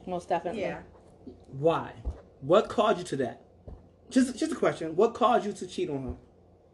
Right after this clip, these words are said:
Speaker 2: Um,
Speaker 3: Not, don't say because he cheated first. I'm just asking in general. Did you, did you cheat on him without knowing he cheated on you?
Speaker 2: Wait, was that a
Speaker 3: Did
Speaker 2: yes
Speaker 3: he?
Speaker 2: or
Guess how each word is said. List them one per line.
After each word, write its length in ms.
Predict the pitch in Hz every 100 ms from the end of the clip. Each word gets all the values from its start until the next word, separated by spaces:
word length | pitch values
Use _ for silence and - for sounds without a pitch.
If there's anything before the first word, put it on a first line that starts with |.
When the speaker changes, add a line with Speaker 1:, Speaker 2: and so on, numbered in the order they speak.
| _ 208
Speaker 2:
Um, 360 | 220 208 175
Speaker 3:
Not, 260 | 196 240 180
don't 240 | 226 285
say 280 | - 294 254
because 240 | 208 208
he 40 | 202
cheated 300 | 240 202 202
first. 220 | 196 143
I'm 100 | -
just 160 | 214 190
asking 300 | 196 185 165
in 60 | 147
general. 320 | 151 120 - - - _ _ - - _ _
Did 200 | - 185
you, 120 | 254 240 -
did 160 | 165
you 80 | 208
cheat 200 | 214 277
on 100 | 254
him 220 | 240 226 - -
without 380 | 196 190 202
knowing 220 | 185 190 185
he 60 |
cheated 220 | 180 180
on 140 | 165 147
you? 180 | 113 - - _ _ - - - - - _ - - _ _ - - _ _ 175
Speaker 2:
Wait, 320 | 180 165 139
was 160 | 156 151
that 140 | 156
a 20 |
Speaker 3:
Did 80 | 147
Speaker 2:
yes 120 | 160
Speaker 3:
he? 120 | 175
Speaker 2:
or 60 | 214